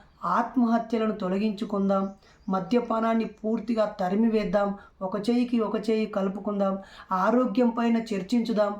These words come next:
సంపూర్ణ ఆరోగ్యాన్ని సాధించుదాం, పిల్లల చదువుల గురించి చర్చించుదాం, మధ్యలో చదువు ఆపడాన్ని అడ్డుకుందాం,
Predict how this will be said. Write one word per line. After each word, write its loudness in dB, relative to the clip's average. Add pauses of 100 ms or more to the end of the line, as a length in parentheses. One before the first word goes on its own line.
(220)
సంపూర్ణ 0
ఆరోగ్యాన్ని 2
సాధించుదాం, 0 (320)
పిల్లల 4 (120)
చదువుల 4
గురించి 0
చర్చించుదాం, 0 (240)
మధ్యలో 2
చదువు 2
ఆపడాన్ని 0
అడ్డుకుందాం, 0